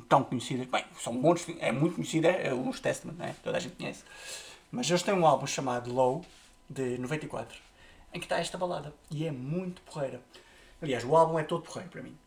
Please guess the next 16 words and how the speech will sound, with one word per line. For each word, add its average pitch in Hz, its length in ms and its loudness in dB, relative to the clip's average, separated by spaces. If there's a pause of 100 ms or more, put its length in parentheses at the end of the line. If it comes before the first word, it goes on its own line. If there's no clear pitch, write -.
(300)
O 143 200 -4
álbum, 131 380 0 (100)
o 139 120 2
álbum 143 180 2
até 165 300 2
é - 20 4
mais 156 260 0
visto 160 300 -6
como, 160 420 -2 (640)
em 143 80 -2
noventa 139 300 0
e 147 40 -2
quatro 151 380 4
aquilo, 151 340 0
eh, 151 720 2
era, 165 240 -6